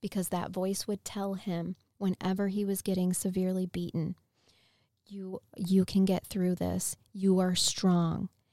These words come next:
He was disassociating from what was happening. On October twenty-eighth, two thousand and thirteen, he was interviewed by a, a doctor who was considered a lead doctor of this, the, um, nation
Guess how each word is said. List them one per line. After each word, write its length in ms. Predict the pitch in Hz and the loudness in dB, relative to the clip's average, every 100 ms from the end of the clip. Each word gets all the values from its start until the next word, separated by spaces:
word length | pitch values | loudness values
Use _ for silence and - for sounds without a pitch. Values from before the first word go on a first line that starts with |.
| _ _ | _ _
He 140 | 208 | 0
was 220 | 190 185 | 0 0
disassociating 1400 | 180 190 - - - 202 - 196 180 - 175 170 165 170 - | 0 0 0 -6 -8 -6 -2 0 0 0 0 0 0 -2 -6
from 220 | - 190 | 0 2
what 200 | 180 170 | 2 0
was 160 | 185 175 | -2 -4
happening. 540 | 185 - 165 - 190 - _ _ _ _ _ _ _ _ _ _ _ _ - | -6 -4 -4 -2 -4 -8 _ _ _ _ _ _ _ _ _ _ _ _ -4
On 140 | 247 | 0
October 440 | 196 196 226 202 202 | 0 0 0 0 0
twenty-eighth, 680 | - 196 190 180 180 - _ _ _ _ - | 2 2 2 0 0 -2 _ _ _ _ -2
two 140 | 233 | 2
thousand 320 | 208 190 180 185 | 4 2 4 2
and 120 | 185 | 2
thirteen, 580 | 185 - - 180 190 208 _ | -2 -2 -2 2 0 -2 _
he 160 | 220 | 0
was 160 | 196 190 | 2 4
interviewed 440 | 190 190 208 208 | 4 2 0 -2
by 140 | 202 190 | -2 -2
a, 140 | 190 185 - | -2 -4 -6
a 160 | 185 175 - _ 202 | -4 -4 -8 _ -2
doctor 400 | 202 190 - 190 | 0 2 0 0
who 140 | 190 | 2
was 280 | 180 175 - | 2 0 -2
considered 520 | - 196 - 196 185 175 | 0 0 2 0 -2 -2
a 80 | 180 | -4
lead 520 | 175 180 190 190 175 - | -4 -2 -2 -2 -6 -2
doctor 480 | 175 175 - 175 165 | -2 -2 -4 -4 -2
of 200 | 180 170 | -4 -6
this, 200 | 180 - | -8 -8
the, 480 | - 202 175 165 - | -10 -6 -4 -2 -4
um, 360 | 175 160 165 | -4 -4 -2
nation 640 | 190 175 170 175 151 175 | -2 -2 -2 -2 -2 -2